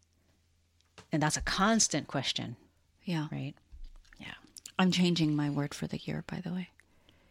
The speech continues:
Speaker 1: Okay.
Speaker 2: Yeah. We don't need to talk about it, but I'm just
Speaker 1: <laughs>
Speaker 2: giving an
Speaker 1: Okay.
Speaker 2: update that I'm
Speaker 1: Okay.
Speaker 2: changing my word.
Speaker 1: All
Speaker 2: Okay.
Speaker 1: right, all right. You
Speaker 2: So,
Speaker 1: gotta tell me afterwards
Speaker 2: anyways.
Speaker 1: behind the scenes.
Speaker 2: Okay. So we thought, um,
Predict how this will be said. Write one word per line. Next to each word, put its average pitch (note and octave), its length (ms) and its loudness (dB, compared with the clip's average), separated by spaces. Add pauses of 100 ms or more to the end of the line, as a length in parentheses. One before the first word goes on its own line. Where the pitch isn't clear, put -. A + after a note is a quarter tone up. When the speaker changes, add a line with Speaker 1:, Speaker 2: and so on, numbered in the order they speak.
(2250)
Speaker 1:
Okay. F3 280 -2 (140)
Speaker 2:
Yeah. D3 160 -2 (200)
We D#3 100 4
don't D#3 160 4
need D3+ 140 0
to - 100 -8
talk - 240 -6
about D3 280 -6
it, - 140 -8
but D3+ 120 -4
I'm D3 80 0
just D3 280 4 (280)
Speaker 1:
<laughs> - 280 -6
Speaker 2:
giving F3 300 8
an E3 100 6
Speaker 1:
Okay. F3+ 220 6
Speaker 2:
update D3 300 2
that D#3 140 4
I'm D3+ 120 4
Speaker 1:
Okay. - 180 2
Speaker 2:
changing D3+ 280 4
my D3 100 2
word. C#3+ 200 0
Speaker 1:
All F3+ 80 6
Speaker 2:
Okay. F3+ 120 8
Speaker 1:
right, E3+ 100 4
all F3 60 2
right. D#3 140 6
You F#3+ 120 4
Speaker 2:
So, B3 120 8
Speaker 1:
gotta D#4 120 4
tell A3 200 2
me A3 120 2
afterwards F3 320 2
Speaker 2:
anyways. G#3+ 280 6
Speaker 1:
behind E3 240 4
the E3 60 2
scenes. E3 560 0 (540)
Speaker 2:
Okay. A3+ 240 4
So G3+ 180 2
we G#3 100 4
thought, F3 400 2 (560)
um, D#3+ 440 4